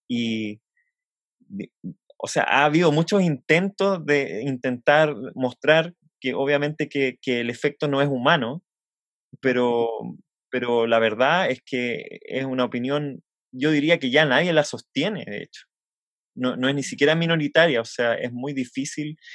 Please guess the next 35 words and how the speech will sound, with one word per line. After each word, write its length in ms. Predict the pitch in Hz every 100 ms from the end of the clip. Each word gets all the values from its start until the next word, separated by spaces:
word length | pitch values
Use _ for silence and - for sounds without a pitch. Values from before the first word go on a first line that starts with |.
| - -
Ahora, 260 | 135 120 -
el 100 | -
Sol 380 | 104 - 156 175 -
tiene 220 | - 143
mucha 240 | 131 131 147
importancia 640 | 135 143 196 190 - 110
y 180 | 104 104
por 140 | -
supuesto 400 | 113 107 147 156
que 80 | 127
si 140 | 120 113
el 40 |
Sol 220 | - 147
llegara 300 | 135 127 139
a 40 | 139
cambiar, 600 | 120 113 113 123 127 151 _ _ _ _ _ _
así 240 | - - 127
bruscamente, 680 | 135 139 143 127 147 143 123
abruptamente, 720 | 123 135 139 131 139 139 135
llegáramos 440 | 123 127 131 127
a 60 | 123
tener 220 | 123 127
más 160 | 131 135
radiación 420 | 131 123 120 135
solar, 380 | - 123 123 139
obviamente 400 | 127 127 143 143
cambiaría 540 | 127 120 117 135 135
el 340 | - 120 117 110
clima 220 | 135 135
del 120 | 127
planeta 480 | 120 117 131 151 143
y 140 | 123
a 60 | 120
lo 100 | 117
mejor, 380 | 113 - 147